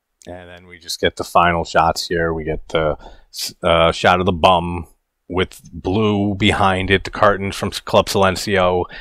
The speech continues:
again, with the bum there, and the blue signifying death. This is her flash of death, like, her existence has ended, and all those insecurities and failures have trumped over her life.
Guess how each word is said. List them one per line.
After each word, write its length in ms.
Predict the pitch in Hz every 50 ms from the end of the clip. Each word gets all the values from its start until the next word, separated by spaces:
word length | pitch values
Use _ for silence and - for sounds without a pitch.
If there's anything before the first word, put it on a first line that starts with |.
| - - -
again, 360 | 80 80 - 92 90 92 87
with 240 | 85 82 90 90 -
the 80 | - 87
bum 300 | 73 98 107 110 104 104
there, 420 | 107 104 104 104 107 104 104 101 - -
and 260 | - 104 123 131 127
the 60 | 131 120
blue 540 | 107 117 110 113 110 110 107 107 110 104
signifying 580 | - - 120 101 98 - 113 101 101 101 98 87
death. 480 | 95 98 95 92 - - - - - 90 90 82 - _ _ -
This 240 | - 92 87 -
is 120 | 98 92 -
her 120 | 104 95
flash 360 | - - 107 98 87 85 -
of 100 | - 87
death, 200 | 76 73 62 - -
like, 200 | 80 73 64 - - _ -
her 280 | 76 76 78 80 - - _ _ _ -
existence 520 | 110 90 82 95 104 95 - 113 101 -
has 140 | - 98 87
ended, 460 | 92 92 90 90 87 87 82 82 - - - - - - - - -
and 220 | - 98 95 95 92
all 360 | 87 - 95 101 98 98 101
those 460 | 92 95 95 95 98 92 - - -
insecurities 840 | 110 104 95 - - 92 - 110 101 98 98 95 95 95 95 95 85
and 100 | 101 90
failures 480 | - - 95 95 90 90 90 92 87 80
have 240 | 95 85 85 - -
trumped 340 | - - 110 92 82 - -
over 280 | 92 87 80 85 82
her 80 | 80 78
life. 240 | 76 69 65 58